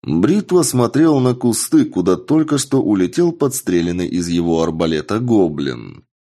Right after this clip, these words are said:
Что это вообще такое было? Почему гоблин шастает по лесу и убивает его людей? Какого хрена тут вообще происходит?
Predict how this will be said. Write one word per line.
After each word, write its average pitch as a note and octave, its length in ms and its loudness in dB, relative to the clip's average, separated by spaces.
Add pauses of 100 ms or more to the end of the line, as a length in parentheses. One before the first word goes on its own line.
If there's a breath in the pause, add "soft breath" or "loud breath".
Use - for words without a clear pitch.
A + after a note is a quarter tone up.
(340)
Что - 400 -8
это C#3+ 240 0
вообще C3 460 0
такое D#3+ 340 2
было? D3+ 440 0
Почему A2 600 -4
гоблин G#2+ 460 2
шастает G2+ 540 -4
по F#2 80 -2
лесу A2+ 360 0
и C#3 160 -2
убивает C3+ 600 2
его A2 280 0
людей? G2+ 640 -2 (100)
Какого D#3 380 -4
хрена E3 400 -2
тут E3 220 -8
вообще D#3+ 360 0
происходит? A2 760 -2